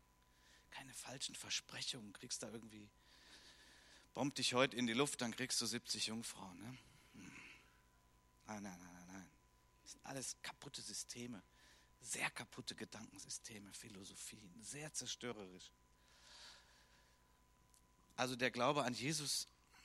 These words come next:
ja, ist schon manchmal eine Herausforderung, das weiß ich. So, wie ist das denn? Trinität, drei und doch einer und, oh,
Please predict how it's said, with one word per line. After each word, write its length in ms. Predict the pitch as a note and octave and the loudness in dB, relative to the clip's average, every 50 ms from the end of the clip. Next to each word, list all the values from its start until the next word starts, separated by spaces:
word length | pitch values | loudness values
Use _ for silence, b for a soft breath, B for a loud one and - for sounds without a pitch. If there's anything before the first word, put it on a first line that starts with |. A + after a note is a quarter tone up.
| - - | -10 -4
ja, 160 | C3 C3+ C3+ C3+ | 0 0 2 2
ist 160 | B2 B2+ - | 4 6 8
schon 180 | - D3 D3+ D3+ | 8 8 8 8
manchmal 360 | C#3 C3 C3+ - - C#3 C3+ | 8 8 8 6 4 4 2
eine 140 | B2 A#2+ A2 | 4 4 4
Herausforderung, 800 | A2 G#2+ F#2 F#2 G#2 G2+ - - A2 G2+ E2+ E2+ F2 F2+ G2 F#2+ | 4 2 2 2 4 4 4 4 2 -4 -8 -10 -10 -10 -10 -8
das 240 | G2+ G2+ - - | -2 -2 -2 -2
weiß 280 | - G2 G2+ G#2+ G#2 - | 0 -2 -2 -2 -2 -2
ich. 120 | F#2+ F#2+ - | -2 -2 -4
So, 140 | - G2+ G2 | -4 -4 -8
wie 60 | G#2+ | -6
ist 180 | G#2+ - - - | -4 -4 -4 -2
das 160 | A#2+ - - | -2 -4 -4
denn? 200 | - A2 A2 G#2 | -4 -6 -6 -6
Trinität, 640 | - - B2 A#2+ A2+ A2 G#2+ - - A#2 B2 B2+ - | -4 -4 -2 -2 -4 -4 -6 -8 -8 -8 -10 -8 -8
drei 360 | - - G#2 G#2+ B2 C#3 C3 | -8 -6 -2 -2 -2 0 -2
und 160 | A#2 A2+ A2 A#2+ | -4 -4 -6 -6
doch 180 | A2+ G#2+ - - | -8 -8 -10 -8
einer 600 | - G#2+ A2+ B2+ C#3 C#3+ C#3 B2 A#2+ A#2 A#2 - - | -8 -6 -6 -6 -6 -6 -6 -6 -8 -8 -8 -10 -12
und, 120 | G2+ G2+ - | -14 -16 -16
oh, 400 | - - - B2+ C3 - - - | -14 -12 -8 -6 -4 -2 -2 -2